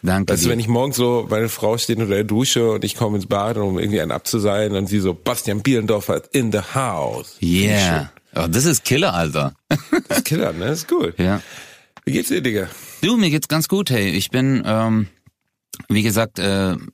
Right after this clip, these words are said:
Speaker 1: immer noch, äh, hier in Nordrhein-Westfalen, sag ich jetzt mal. Und, äh, ja, das Leben geht weiter.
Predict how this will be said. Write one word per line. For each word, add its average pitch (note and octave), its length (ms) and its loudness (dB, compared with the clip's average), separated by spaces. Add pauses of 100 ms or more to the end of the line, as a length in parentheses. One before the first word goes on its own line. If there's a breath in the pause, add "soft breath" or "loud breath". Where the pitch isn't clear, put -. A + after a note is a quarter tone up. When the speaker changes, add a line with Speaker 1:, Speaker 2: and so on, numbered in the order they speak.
Speaker 1:
immer A#2 180 2
noch, D#3 240 -2 (100)
äh, F#2 260 0
hier G#2+ 320 0
in G2 240 2
Nordrhein-Westfalen, G2+ 1080 0 (720 loud breath)
sag G2 260 0
ich G2+ 80 0
jetzt A2+ 200 0
mal. A#2 280 2
Und, F#2+ 580 0
äh, F2+ 380 0 (100)
ja, B2+ 320 0
das D#2+ 260 -2
Leben A#2 260 0
geht D3 180 0
weiter. B2 420 0